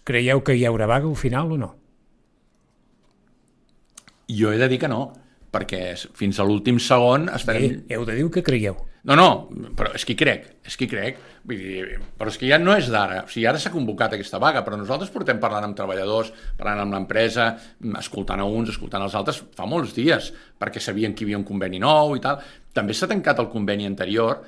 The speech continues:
Speaker 2: que l'empresa l'havia deixat una miqueta en l'aire i, i nosaltres vam estar amb l'empresa i vam dir, "Escolta, tanqueu aquest conveni anterior,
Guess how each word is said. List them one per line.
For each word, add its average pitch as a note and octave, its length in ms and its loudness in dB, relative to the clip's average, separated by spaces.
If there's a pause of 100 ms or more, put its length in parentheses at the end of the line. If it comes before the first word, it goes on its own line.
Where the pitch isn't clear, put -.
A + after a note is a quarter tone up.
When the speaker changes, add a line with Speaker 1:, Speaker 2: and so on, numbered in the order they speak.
(320)
Speaker 2:
que B2+ 120 0
l'empresa G#2+ 520 0
l'havia G#2+ 240 0
deixat A2 360 0
una G2 100 -6
miqueta G#2 1200 -2
en G2+ 140 -4
l'aire C#3 560 4
i, A#2 100 -2 (180)
i G2+ 120 -4 (180)
nosaltres E2+ 380 -12
vam A2+ 160 -2
estar G#2+ 240 -4
amb G#2 120 -4
l'empresa G2+ 360 -4
i - 40 -2
vam A#2 80 -4
dir, G2 80 -6
"Escolta, A#2 340 -2 (480)
tanqueu A2+ 440 2
aquest A#2 200 -2
conveni A2 400 -2
anterior, C#3+ 580 2